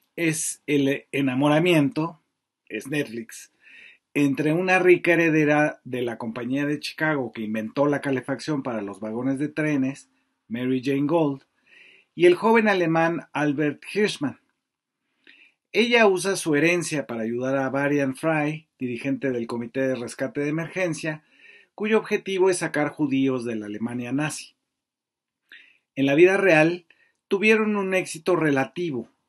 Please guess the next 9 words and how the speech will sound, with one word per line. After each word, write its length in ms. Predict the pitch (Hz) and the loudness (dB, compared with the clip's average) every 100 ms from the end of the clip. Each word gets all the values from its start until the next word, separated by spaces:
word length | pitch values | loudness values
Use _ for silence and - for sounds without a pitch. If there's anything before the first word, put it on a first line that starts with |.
| _ | _
al 180 | 123 117 | -12 -8
pasar 320 | 131 147 147 | -6 -6 -6
por 140 | 156 | -4
la 100 | 151 | -4
frontera 560 | 139 156 147 165 151 147 | -4 -6 -2 0 0 -2
con 160 | 156 156 | -4 -8
España 600 | - 156 156 151 147 143 - | -4 -2 -2 -2 -4 -4 -10
hacia 320 | 117 - 123 | -10 -8 -6
Lisboa 600 | 143 139 165 147 139 | -6 -2 -2 -2 -4